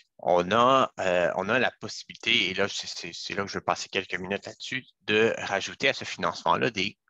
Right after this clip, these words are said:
comptes comptables. Donc, les comptes comptables, c'est un concept qu'on a, qu'on a introduit dans les, euh,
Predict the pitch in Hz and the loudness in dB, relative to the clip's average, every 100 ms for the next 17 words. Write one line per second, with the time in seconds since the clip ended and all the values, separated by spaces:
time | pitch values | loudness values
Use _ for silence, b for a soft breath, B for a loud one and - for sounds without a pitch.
0 | _ - 131 123 - 92 80 78 - - | _ 0 2 2 0 -2 -2 -4 -6 -12
1 | _ _ B B B B B B B - | _ _ B B B B B B B -2
2 | 95 - 104 - 156 165 127 101 123 131 | -2 0 -4 0 0 2 4 4 6 4
3 | 143 135 - 104 110 98 - 104 - - | 4 0 -2 0 2 2 2 0 0 -2
4 | 120 101 98 95 95 92 - 98 92 - | 0 0 0 0 0 -2 -4 -4 -2 -4
5 | 117 - 101 - 127 101 95 95 92 90 | -4 0 -2 -2 -2 0 0 -2 -4 -2
6 | 85 82 80 | -2 -2 -6